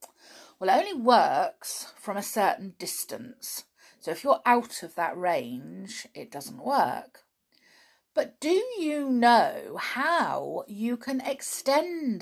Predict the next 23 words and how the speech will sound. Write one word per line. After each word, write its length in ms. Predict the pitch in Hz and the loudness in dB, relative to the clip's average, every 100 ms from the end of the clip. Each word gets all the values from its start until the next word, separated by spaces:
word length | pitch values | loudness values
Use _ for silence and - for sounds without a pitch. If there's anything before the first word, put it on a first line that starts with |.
| 156 | -6
that 260 | 165 143 - | -4 -6 -6
range? 920 | 156 131 - - 143 143 147 - - _ - - - | -10 -10 -10 -14 -16 -18 -18 -16 -18 _ -20 -20 -4
And 160 | 190 240 | 2 4
I 160 | 349 | 4
really, 640 | 302 226 233 220 214 196 196 | 2 0 4 6 8 6 4
really 340 | 185 175 170 | 4 2 2
would 160 | 165 165 | 0 0
like 300 | 160 151 160 | 0 0 -8
you 80 | 151 | -16
to 120 | - | -14
try 420 | 147 143 135 131 | -2 0 0 -2
this, 500 | - 127 - - - _ _ - - | -8 -10 -10 -14 -16 _ _ -20 -8
um, 720 | 156 165 160 160 160 165 - _ _ 185 | 2 6 6 4 -4 -16 -18 _ _ -10
and 120 | 175 | -8
s-, 420 | - - - - | -8 -10 -14 -18
see 540 | - - - 226 170 139 | -12 -8 -6 -4 -6 -4
whether 300 | 147 143 143 | -4 -4 -6
it's, 200 | 156 - - | -8 -12 -14
it 180 | 156 | -14
works 520 | 160 156 139 - - 131 | -6 -4 -2 -4 -10 -14
or 100 | 131 | -10
not. 280 | 131 - - _ _ - - - - - - - | -10 -12 -16 _ _ -20 -20 -18 -10 -10 -2 2
<laughs> 420 | 285 - 311 | 4 4 2